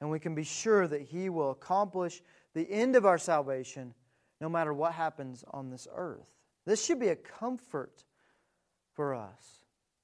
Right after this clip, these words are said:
a comforting truth for us as believers. When life is, is falling apart, when maybe our health is failing,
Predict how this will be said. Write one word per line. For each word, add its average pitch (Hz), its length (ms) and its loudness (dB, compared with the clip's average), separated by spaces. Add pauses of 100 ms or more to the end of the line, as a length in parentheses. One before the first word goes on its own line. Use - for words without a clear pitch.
(120)
a 156 60 -20
comforting 190 600 -4
truth 226 360 -8
for 143 140 -2
us 139 200 -2
as 131 100 -10
believers. 127 540 -8
When 135 160 -10
life 170 340 0
is, 151 140 -10 (240)
is 165 140 -6
falling 202 420 8
apart, 185 400 4
when 190 140 0
maybe 196 200 4
our 175 140 6 (140)
health 220 380 4
is 220 280 0
failing, 208 680 -2